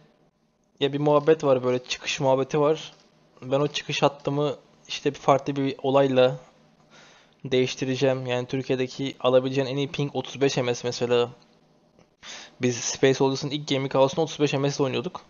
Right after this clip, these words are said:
Belki işte en iyi çıkışa götüreceği için beni otuz beş M S'de oynama ihtimalim var. Eğer öyle bir şey zaten olursa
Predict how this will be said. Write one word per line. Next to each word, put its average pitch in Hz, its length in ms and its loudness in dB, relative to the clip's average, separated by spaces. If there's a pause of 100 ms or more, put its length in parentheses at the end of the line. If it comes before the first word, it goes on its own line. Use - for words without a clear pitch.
(140)
Belki 147 480 2 (340)
işte - 200 -4
en 143 200 0
iyi 139 240 -2 (380)
çıkışa - 340 0
götüreceği 131 600 0
için 131 240 -6
beni 139 240 0
otuz - 260 -2
beş 147 100 4
M 139 200 -2
S'de 147 120 -2
oynama 143 240 0
ihtimalim 139 460 0
var. 135 320 -2
Eğer 131 140 2
öyle 131 200 2
bir 131 80 -2
şey 135 100 2
zaten 131 180 0
olursa 147 440 0